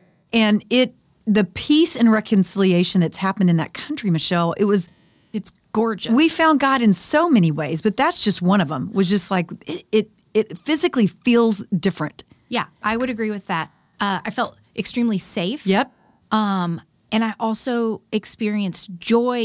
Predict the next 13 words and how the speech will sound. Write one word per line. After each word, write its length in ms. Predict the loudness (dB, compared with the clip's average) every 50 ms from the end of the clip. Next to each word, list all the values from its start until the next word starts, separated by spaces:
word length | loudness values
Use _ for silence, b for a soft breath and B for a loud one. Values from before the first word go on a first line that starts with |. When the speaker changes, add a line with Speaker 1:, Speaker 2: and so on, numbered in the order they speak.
| -4 -4
Speaker 2:
in 140 | -2 -2 0
a 60 | 0
Speaker 1:
Mm. 40 | 0
Speaker 2:
way 200 | -2 -2 -2 -4 -6
that 140 | -8 -8
was 160 | -8 -10 -10 -10 _
pure, 640 | -12 -12 -4 0 0 0 0 0 -4 -10 -18 -20 b b b b b
a 100 | -6 -6
pure 400 | -6 -6 -10 -6 -2 0 2 2
joy 340 | 2 2 2 0 0 0 -2 -4
that 160 | -8 -8 -6
you 120 | -4 -4 0
wouldn't, 380 | 0 0 0 0 0 -2 b